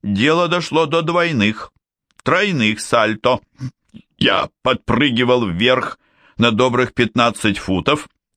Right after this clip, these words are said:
и, слегка задыхаясь от восторга, приземлялся совершенно точно и чисто. Мне хотелось выделывать эти трюки ещё и ещё.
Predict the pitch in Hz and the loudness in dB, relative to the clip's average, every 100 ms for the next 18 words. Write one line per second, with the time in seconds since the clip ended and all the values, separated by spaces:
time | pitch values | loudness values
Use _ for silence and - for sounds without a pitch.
0 | - 120 - 139 123 - 139 107 120 127 | -4 -4 -2 -4 -2 0 0 0 0 0
1 | 120 123 110 98 90 85 87 90 - - | 0 0 2 2 0 -2 0 0 0 0
2 | 101 98 101 101 - _ _ - 113 104 | 2 2 0 0 -6 _ _ -2 0 2
3 | 107 110 107 107 98 98 95 90 110 107 | 2 2 0 0 -2 0 0 0 0 2
4 | 101 104 98 _ 104 92 - 90 101 107 | 2 0 -2 _ 0 0 -2 -2 0 0
5 | 110 110 - 160 123 - - 85 - _ | -2 -4 -2 -4 -4 -4 0 0 -2 _
6 | _ _ _ _ _ - 90 90 107 113 | _ _ _ _ _ -2 2 4 2 0
7 | - 110 101 95 117 117 113 - 101 82 | 0 -2 0 0 2 2 0 0 0 2
8 | 110 110 110 107 101 104 107 98 98 123 | 2 2 0 0 0 -2 -2 -2 -2 -2
9 | 120 - 110 117 101 - 120 120 123 123 | -2 0 0 0 -2 0 0 0 0 -4
10 | 120 - 101 82 | -4 -2 0 0